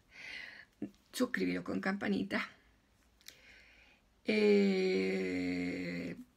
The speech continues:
darle, darme un me gusta. Uf, la luz que me he comprado, esto es una maravilla. Te ve hasta el último poro. Y sobre todo, eh, quedaros en esta casa,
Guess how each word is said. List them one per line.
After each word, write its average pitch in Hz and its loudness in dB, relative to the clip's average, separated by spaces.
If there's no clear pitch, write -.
darle, - 0
darme 196 0
un - -2
me 85 -2
gusta. - -6
Uf, - -8
la 190 4
luz 170 0
que - 2
me 190 6
he - 0
comprado, 175 0
esto 175 -6
es 170 -6
una 170 2
maravilla. 214 2
Te 175 0
ve 190 6
hasta 247 2
el 175 4
último 196 6
poro. - -4
Y 214 2
sobre 196 4
todo, - 4
eh, 170 2
quedaros 175 0
en 170 0
esta - -2
casa, - -10